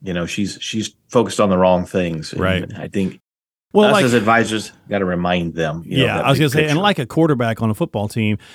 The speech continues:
Speaker 2: you get all the credit or all the blame, right? You know, so
Speaker 1: Mm-hmm.
Speaker 2: it's like, uh, "Oh man, my advisor did a great job. I, I made a bunch of money this year," or something like that. Well, 'cause there was an up year on the market and your portfolio was allocated properly for,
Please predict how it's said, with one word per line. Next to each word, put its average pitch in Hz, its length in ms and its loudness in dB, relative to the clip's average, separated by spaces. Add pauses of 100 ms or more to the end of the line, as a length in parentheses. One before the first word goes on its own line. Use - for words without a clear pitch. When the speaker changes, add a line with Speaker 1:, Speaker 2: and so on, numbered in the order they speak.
Speaker 2:
you 131 120 0
get 127 140 2
all 123 200 2
the 185 100 0
credit 143 320 0
or 120 180 2
all 98 120 2
the 101 80 -4
blame, 92 380 -6 (260)
right? 104 240 -2 (360)
You 117 120 2
know, 110 160 2
so 127 160 2
Speaker 1:
Mm-hmm. 113 80 2
Speaker 2:
it's 107 120 -4
like, 110 200 -4
uh, 117 240 -2
"Oh 165 160 -2
man, 165 180 -4
my 113 100 -4
advisor 127 300 -2
did 120 140 -2
a 107 40 -6
great 117 220 -6
job. 127 220 -2
I, 107 60 -2 (100)
I 107 80 -10
made 107 160 -4
a - 20 -4
bunch 95 240 -6
of 127 60 -6
money 165 180 0
this 107 180 -4
year," 110 140 -4
or 101 40 -6
something 107 200 -2
like 104 200 -4
that. 120 200 -2 (300)
Well, 180 80 -2
'cause 160 160 4
there 151 100 4
was 131 120 2
an 131 60 2
up 127 160 2
year 127 140 2
on 120 80 4
the 117 60 4
market 110 340 2
and 107 140 2
your 104 100 -2
portfolio 101 480 -2
was 98 140 0
allocated 101 480 -4
properly 101 400 -2
for, 95 280 -4